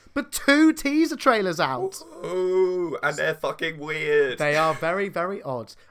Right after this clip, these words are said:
Speaker 1: Um, so if I just go through the trailers, um, wh-, I, I don't know which one was released first. Um,
Speaker 2: Uh, the, the weird one where they're holding hands in hand, the teaser.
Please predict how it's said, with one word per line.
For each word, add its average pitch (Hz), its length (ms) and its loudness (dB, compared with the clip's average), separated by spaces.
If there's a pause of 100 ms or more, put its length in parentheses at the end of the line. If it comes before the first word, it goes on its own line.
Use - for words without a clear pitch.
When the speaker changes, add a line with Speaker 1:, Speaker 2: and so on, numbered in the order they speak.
(100)
Speaker 1:
Um, 156 320 -2
so - 160 -6
if 202 80 -6
I 254 80 -6
just 285 180 -16
go 196 180 -2
through 185 180 -8
the 151 80 -10
trailers, 123 540 -10
um, 156 420 -4 (400)
wh-, - 200 -20 (180)
I, 196 60 -10 (160)
I 208 40 -4
don't 262 120 -8
know 285 80 -6
which 302 180 -10
one 233 200 -10
was 202 120 -14
released 196 320 -12
first. - 840 -12 (140)
Um, 143 200 -6
Speaker 2:
Uh, 120 140 -2
the, 117 580 -8
the 101 180 -8
weird 123 320 -4
one 117 160 -4
where 110 120 -6
they're 107 100 0
holding 104 440 -8
hands 104 360 -10
in 101 60 -16
hand, 95 400 -10
the 80 80 -20
teaser. 92 580 -12